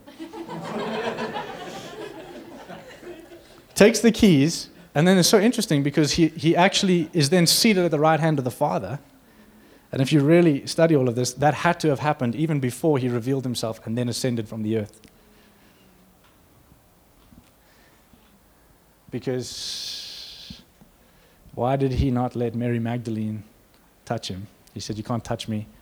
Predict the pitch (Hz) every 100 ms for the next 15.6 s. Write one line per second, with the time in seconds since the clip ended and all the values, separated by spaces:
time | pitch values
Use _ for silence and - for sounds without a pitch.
0 | - - 107 113 107 110 110 110 - 117
1 | 107 107 104 _ _ - 113 107 104 101
2 | 107 107 98 101 - - - - - -
3 | - - 123 117 117 107 - - - 139
4 | 120 120 113 131 127 110 110 117 - 127
5 | 117 - - - 117 104 104 98 98 92
6 | - - - _ - _ _ _ _ _
7 | _ _ _ - 113 110 110 - 90 -
8 | - _ _ _ _ _ _ _ _ -
9 | 127 135 123 104 101 117 117 110 - 117
10 | 101 107 - 113 110 123 120 120 113 107
11 | 104 - 110 107 110 113 117 110 104 110
12 | 101 98 - - _ 110 107 - 113 -
13 | 110 107 110 101 - _ _ _ - 117
14 | - 101 107 117 107 104 104 104 101 92
15 | - - 113 - - -